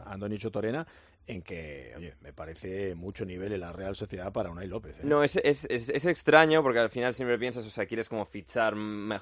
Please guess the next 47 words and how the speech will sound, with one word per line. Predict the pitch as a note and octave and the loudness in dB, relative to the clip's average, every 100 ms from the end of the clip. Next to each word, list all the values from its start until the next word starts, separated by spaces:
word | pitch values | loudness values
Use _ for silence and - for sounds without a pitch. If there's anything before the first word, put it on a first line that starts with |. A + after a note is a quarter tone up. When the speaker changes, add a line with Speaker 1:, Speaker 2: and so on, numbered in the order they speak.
| - | -8
Speaker 2:
jugadores | - A2 A2 | 0 2 2
mejores | A#2 G#2+ - A#2 A2 | 0 -2 0 2 2
de | |
los | G#2+ - | -2 0
que | A2 | -2
tienes, | A#2 B2 C3+ | 0 -2 0
pero | A2+ A2 | 0 2
bueno, | A#2 | 2
aquí | A2 A2 | 0 0
igual | G#2+ A2+ | 2 4
ven | A2 A2+ A2 | 4 2 2
una | A2 | 2
buena | A2+ A2+ | 2 2
oportunidad | A2 G#2+ A2 G#2+ A2+ | 2 0 0 0 4
para | G#2 G2+ - - - _ | 6 6 4 -4 -20 _
dar | F#2+ A2 G#2 | 2 2 4
fondo | A#2+ G#2+ | 2 6
de | G#2+ | 6
armario, | A2+ C3+ C#3+ C#3+ C#3 | 8 8 8 8 8
reforzar | B2 A2+ G#2+ A#2+ | 6 4 0 2
el | A2+ | 4
banquillo, | A2+ A2+ A2 C3 B2+ C3 | 4 2 0 -2 2 4
y | B2 | 6
a | |
veces | A#2 C3 C#3 | 6 4 4
es | C#3 A#2+ A#2+ | 2 0 -2
eso, | B2 C3 | 0 2
es | A2 A2 | 2 2
difícil | B2 C3 C3+ | -2 4 4
acertar | B2 A2+ A#2 B2 C#3 - | 4 4 6 6 6 -2
Speaker 1:
Mm. | A2 G2 | -12 -2
Speaker 2:
con | B2 A2+ | 2 2
jugadores | B2 A#2 A2+ C3 | 6 8 8 6
un | B2+ | 2
poco | B2+ C#3 | 4 6
de | A#2+ | 6
segunda | - A2 B2+ C3+ | 4 2 4 4
fila | - D3 C3 | 6 6 6
que | A2 | 4
también | G#2+ A#2+ | 2 2
necesitas, | B2+ C3 A#2+ D3 C#3+ B2+ | 0 0 0 0 0 -2
y | |
si | G#2+ G#2+ | -2 0
ves | A2+ | 0
que | - | 0
nadie | A#2 A2+ A#2 A#2+ | -2 2 4 4
está | - B2 A#2 | 4 4 4